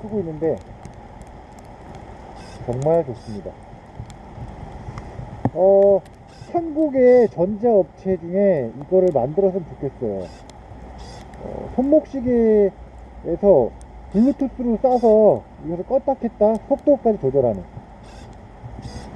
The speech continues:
그 업체 저한테 연락주세요.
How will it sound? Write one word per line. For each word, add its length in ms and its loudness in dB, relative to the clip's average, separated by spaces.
그 180 4
업체 480 4
저한테 240 4
연락주세요. 580 2